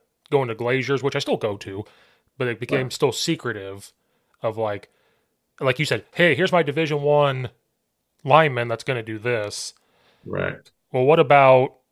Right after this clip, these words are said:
Speaker 1: "Well, how'd you get him to do that?" Or, like, "What's this?" "Well, well, well, well, watch him. Just watch him do this." I'm like, "Well, hold on."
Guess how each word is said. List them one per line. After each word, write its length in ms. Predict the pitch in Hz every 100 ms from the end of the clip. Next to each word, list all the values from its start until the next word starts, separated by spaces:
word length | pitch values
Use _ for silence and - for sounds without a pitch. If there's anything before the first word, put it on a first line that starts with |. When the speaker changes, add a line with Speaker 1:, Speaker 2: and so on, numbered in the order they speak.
| _ -
Speaker 1:
"Well, 240 | 139 139 127
how'd 220 | 160 139
you 60 |
get 100 | 139
him 80 | 143
to 80 | 110
do 180 | 117 165
that?" 280 | 107 98 - - _ _ _ _
Or, 320 | 123 110 107
like, 220 | 110 110 -
"What's 180 | 123 113
this?" 320 | 135 110 -
"Well, 340 | 180 165 160
well, 180 | 165 147
well, 140 | 147 131
well, 200 | 143 135
watch 300 | 151 165 -
him. 220 | 98 101 _ _
Just 180 | 131 -
watch 300 | 165 160 -
him 120 | 143
do 180 | - 175
this." 100 | 120
I'm 60 |
like, 120 | 143 151
"Well, 100 | 143
hold 200 | 180 220
on." 420 | 226 131 101